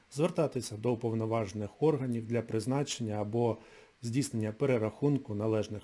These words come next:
виплат або встановленої пенсії. Також звернутися до відповідних органів для отримання статусу особа з інвалідністю внаслідок війни. Варто звернути увагу, в які саме строки можливо оскаржити рішення В Л К.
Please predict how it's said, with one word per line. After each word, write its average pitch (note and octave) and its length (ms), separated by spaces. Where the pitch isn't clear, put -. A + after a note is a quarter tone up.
виплат C3 380
або A2 320
встановленої G#2 680
пенсії. G2+ 540
Також E3+ 320
звернутися C3+ 640
до A2+ 240
відповідних A2 600
органів D3+ 420
для D3+ 340
отримання A#2 500
статусу D3+ 600
особа G#2+ 380
з G2+ 80
інвалідністю A2+ 680
внаслідок G2+ 640
війни. F#2 300
Варто F3+ 340
звернути D3 480
увагу, F3 520
в A#2 40
які C3 300
саме B2+ 360
строки D#3 440
можливо A#2 400
оскаржити A2+ 680
рішення G#2+ 460
В G2+ 100
Л G#2 220
К. F#2 220